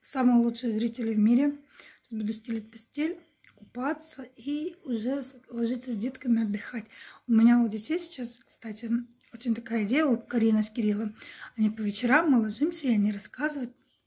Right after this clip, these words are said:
свою мечту, как они хотят поехать на машине на Байкал, и что они с собой туда возьмут. И вот так приятно с их уст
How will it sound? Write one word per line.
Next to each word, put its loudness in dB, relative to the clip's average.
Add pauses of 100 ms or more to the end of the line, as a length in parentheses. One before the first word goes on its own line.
(120)
свою 0
мечту, 2
как -18
они 4
хотят -12
поехать -4
на 0
машине 4
на 4
Байкал, -4
и -6
что -8
они 2
с -4
собой -10
туда -16
возьмут. -2 (420)
И 0
вот -6 (440)
так -8
приятно 0
с -10
их -4 (100)
уст -4